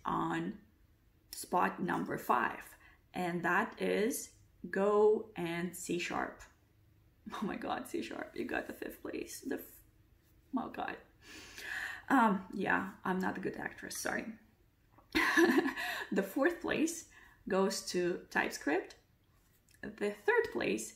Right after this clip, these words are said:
goes to Java. The second place goes to JavaScript, and the very first place goes to Python. Does any of this come as a surprise to you?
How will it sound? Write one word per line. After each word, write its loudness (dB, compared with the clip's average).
goes -2
to -6
Java. 2
The -6
second 2
place -2
goes -2
to 0
JavaScript, 0
and -8
the -4
very 4
first -2
place -4
goes -4
to -8
Python. -6
Does 0
any 4
of 0
this 0
come 0
as -2
a -4
surprise -4
to -2
you? 0